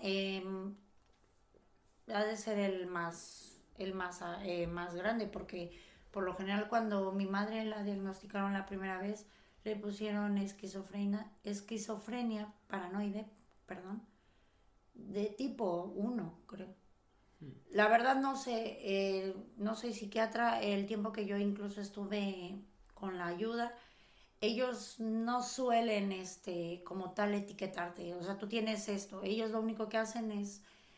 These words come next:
Speaker 1: tratar de que tú entiendas y puedas aceptar tu enfermedad y ayudar a curarte, porque claro, son enfermedades que no tienen cura y que si no sabes cómo tratarlas o cómo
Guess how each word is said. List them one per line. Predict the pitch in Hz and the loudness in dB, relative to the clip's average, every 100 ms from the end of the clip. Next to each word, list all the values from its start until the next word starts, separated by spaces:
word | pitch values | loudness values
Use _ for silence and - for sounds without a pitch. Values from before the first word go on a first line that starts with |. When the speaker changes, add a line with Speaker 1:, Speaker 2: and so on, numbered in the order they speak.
| - - - - _ | -20 -20 -20 -20 _
Speaker 1:
tratar | - 214 - 233 240 | 2 2 6 6 6
de | 247 | 2
que | 233 | -2
tú | - 254 | 2 2
entiendas | 247 247 226 240 226 170 160 - - - - - _ _ - _ _ _ _ - - | 2 0 0 2 2 0 -4 -8 -12 -20 -20 -20 _ _ -20 _ _ _ _ -20 -6
y | 202 190 190 180 180 175 - | -2 0 -2 -4 -6 -6 -2
puedas | 214 208 196 196 | 2 4 2 0
aceptar | 190 185 - 196 196 | -6 -6 0 2 2
tu | 202 | -2
enfermedad | 185 170 175 175 196 214 214 | -6 -4 -2 0 2 2 2
y | 196 180 | 0 0
ayudar | 175 175 180 175 | 0 0 2 2
a | 170 160 | 0 -2
curarte, | - 190 196 196 | -2 0 0 -2
porque | - 170 - | -8 -10 -4
claro, | 208 190 175 | 2 2 2
son | 175 196 202 202 202 - - - - | -4 -2 2 2 0 -8 -20 -18 -4
enfermedades | 202 208 202 214 226 220 | 2 2 4 2 2 0
que | 233 | 0
no | 226 233 | 2 2
tienen | 240 208 170 | 2 0 -2
cura | - 185 165 - - - - - | -2 -2 -2 -6 -18 -20 -20 -16
y | - | -8
que | 202 190 | -2 0
si | 196 | 2
no | 208 | 2
sabes | 220 233 226 220 | 4 4 4 2
cómo | - 214 208 | -2 -2 -2
tratarlas | 208 196 196 214 208 214 214 214 208 - - - - | -2 -2 0 2 2 2 2 2 -2 -10 -18 -20 -4
o | 190 190 | -2 0
cómo | 214 214 220 226 214 208 196 | 0 2 2 2 2 2 2